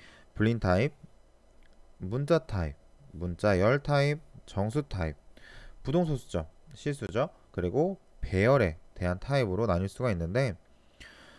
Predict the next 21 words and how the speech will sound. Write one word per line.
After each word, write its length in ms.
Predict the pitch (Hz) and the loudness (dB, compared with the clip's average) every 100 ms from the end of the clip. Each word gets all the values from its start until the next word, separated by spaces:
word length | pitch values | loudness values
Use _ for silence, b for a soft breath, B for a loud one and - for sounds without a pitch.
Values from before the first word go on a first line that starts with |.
| B - | B -2
어, 340 | 113 113 113 110 | 2 4 2 2
불린 260 | 160 208 | 4 4
타입은 560 | 214 220 202 175 185 127 | 6 8 8 6 0 0
기본적으로 580 | - 151 180 175 160 156 | 0 0 2 2 2 0
참과 360 | - 220 233 | -2 -2 0
거짓을 380 | 214 147 151 151 | 2 2 2 2
의미하는 360 | 117 123 135 123 | 4 4 2 4
데이터 220 | 117 131 | 2 2
타입을 420 | - 139 127 117 | 2 2 4 2
불이라고도 1000 | - 131 131 95 - - 98 107 110 107 | 0 4 6 4 2 0 4 4 4 -2
하게 240 | 120 190 | -2 0
됩니다. 580 | 196 165 117 95 107 82 - | 2 0 0 0 -2 -2 -4
그래서 460 | 92 95 160 120 - B B B | -2 0 0 0 -4 B B B
참과 540 | - - 208 202 202 196 | -6 0 0 6 8 6
거짓의 440 | - 104 - 123 | 4 0 0 -4
값을 420 | - 92 - 117 | -2 -4 -2 -4
가지고 440 | 110 - 92 110 113 | -4 -2 -4 0 -2
있게 200 | 90 104 | 0 -2
되는 240 | 101 98 | 0 -2
부분을 500 | 90 92 92 135 170 - | -4 -6 -2 0 -2 -4
우리는 320 | 87 85 | -6 -4